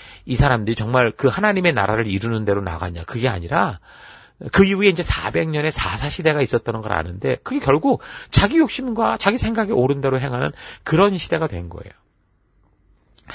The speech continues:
그 중간중간마다 하나님의 도우심으로, 사사들의 도움으로 그렇게 다시 그 온전히 설 수 있는 사명의 자리로 부름을 받아놓고도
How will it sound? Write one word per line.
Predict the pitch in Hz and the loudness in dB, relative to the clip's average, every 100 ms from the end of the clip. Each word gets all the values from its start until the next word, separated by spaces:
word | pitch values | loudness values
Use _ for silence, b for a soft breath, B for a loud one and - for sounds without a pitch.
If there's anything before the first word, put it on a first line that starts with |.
| B B B | B B B
그 | - 226 226 | 4 6 6
중간중간마다 | - 202 214 180 180 165 151 151 | 4 4 4 2 -2 0 2 2
하나님의 | 151 180 170 156 139 | 2 0 -2 -2 0
도우심으로, | 127 135 - 131 131 131 | 2 0 -2 -2 0 0
사사들의 | - - 175 143 135 | -2 -2 -2 0 -4
도움으로 | - 123 127 123 127 | 0 0 0 0 0
그렇게 | - 190 - 170 147 B B - | 0 -2 4 4 4 B B -6
다시 | - 160 - 226 | 0 2 4 2
그 | 190 175 151 | 4 4 4
온전히 | 127 156 160 | 4 4 0
설 | 156 175 | 0 -2
수 | - | 0
있는 | 160 147 143 135 B B | -4 -2 -4 -6 B B
사명의 | - - 208 185 165 | -2 0 2 2 4
자리로 | 135 117 | 2 2
부름을 | 123 131 127 117 | -2 2 2 0
받아놓고도 | 95 101 98 - 110 170 | 0 0 0 -4 -4 -2